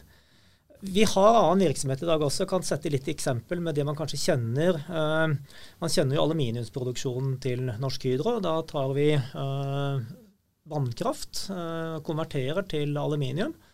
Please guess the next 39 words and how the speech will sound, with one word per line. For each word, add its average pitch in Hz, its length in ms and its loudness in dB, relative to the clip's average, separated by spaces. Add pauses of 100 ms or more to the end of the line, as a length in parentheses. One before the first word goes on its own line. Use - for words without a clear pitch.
(380)
Og 175 240 2
avhengig 143 180 0
av 170 100 0
hvor 156 160 2
mye 147 380 0
vi, 151 240 4
eh, 151 240 6 (100)
altså 143 180 -6
det 139 80 2
er 131 80 2
jo - 100 -2
selvfølgelig 135 340 2
da, 127 420 -2 (160)
<laughs> - 220 -6
i 156 60 -2
tillegg 123 340 0
til, 135 360 2
eh, 135 280 4 (240)
eh, 127 720 -6
til 143 140 -4
vannkraften, 135 520 -4
så 139 200 -2
er 120 40 -6
det 127 80 -2
jo 127 60 -4
da, 120 300 -2 (560)
eh, 135 320 -4
bauksitt 143 560 -2
og, 139 240 0
og, 127 440 -4
eh, 123 220 -2 (480)
altså - 260 -4
aluminiumsoksid, 139 720 0
som 156 180 -6
blir 135 140 0
til 139 140 -2
aluminium, 143 500 -2
og 190 140 -4
dette 170 360 0